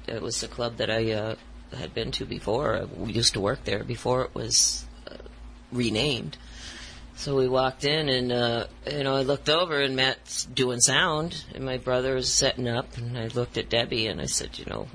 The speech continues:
"Look." <laughs> She's like, "Oh, my God." And, you know, we got a drink, and within minutes, we were over there, you know, talking aliens. And,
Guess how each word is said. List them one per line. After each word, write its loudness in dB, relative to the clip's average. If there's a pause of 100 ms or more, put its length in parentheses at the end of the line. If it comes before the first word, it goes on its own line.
(120)
"Look." 0 (220)
<laughs> -8
She's 2
like, -6
"Oh, 0
my 0
God." -2
And, -4 (440)
you 4
know, 4
we 2
got 4
a 0
drink, -2
and 0
within 2
minutes, 0
we 0
were 4
over 4
there, 6
you -2
know, -2
talking -2
aliens. 0
And, 2